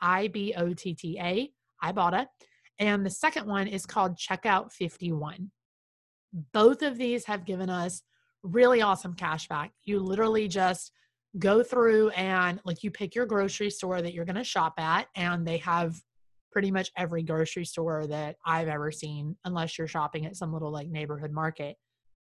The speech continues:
Any major grocery store, it's on there. You pick your grocery store, you look through the offers and add the items that you're, you plan on purchasing or that you did purchase. And then you just go shop and you scan your receipt and it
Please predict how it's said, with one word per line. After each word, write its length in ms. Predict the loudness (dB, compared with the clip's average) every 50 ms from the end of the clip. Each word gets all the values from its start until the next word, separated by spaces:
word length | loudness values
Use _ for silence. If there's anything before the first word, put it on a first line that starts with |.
| _ -6 -2
Any 180 | 0 0 2
major 340 | 2 2 2 0 0 0 -2
grocery 360 | 0 0 0 0 -2 -6 -10
store, 320 | -8 -4 -4 -2 -2 -2 4 2
it's 180 | 2 4 4
on 160 | 0 0 2 0
there. 300 | -2 -2 -2 -4 -6 _ _ _ _ _ -10
You 80 | -4
pick 200 | -2 -2 -2 0
your 120 | -2 -4 0
grocery 380 | 2 2 2 2 0 -2 -4
store, 420 | -4 -2 0 2 4 4 2 2 -2 _ _ _ -4
you 140 | -2 -2 0
look 300 | 2 2 2 2 0 -2
through 180 | -4 -2 -2
the 140 | -2 0 2
offers 460 | 2 2 2 2 0 0 0 -2 -4
and 220 | -4 -4 -4 -4 -6 -8 -8
add 400 | -2 0 2 4 4 2 2 -2 -6 -4
the 140 | -4 -4 -2 -2
items 460 | -2 -2 -2 0 -2 -2 -2 -4 -4 -4
that 320 | -2 -2 -2 -2 -4 -6 -4
you're, 220 | -4 -2 -2 -4 _ _ -6
you 120 | -6 -6
plan 220 | -4 -4 -4 -2 0
on 140 | -2 -2 0
purchasing 580 | 0 -2 -2 -2 -4 -10 -10 -8 -6 -6 -6 -6
or 80 | -6
that 140 | -6 -6 -6
you 60 | -4
did 160 | -4 -4 -4
purchase. 420 | -4 -6 -6 -4 -4 -6 -6 -6 -10 _ _ _ _ _ _ _ _ _ 0
And 260 | 0 2 2 2 2
then 260 | 0 0 0 0 -2 -4
you 160 | -4 -4 -4
just 220 | -2 -4 -6 -4 -2
go 120 | -2 -2
shop 420 | -2 -2 2 4 4 4 4 0 _ _ -4
and 220 | -4 -2 0 0
you 60 | -2
scan 320 | -4 -4 -6 -6 -6 -4 -2
your 100 | -4 -4
receipt 420 | -4 -6 -8 -8 -8 -8 -8 -10 _ -8
and 100 | -6 -6
it 100 | -6 -6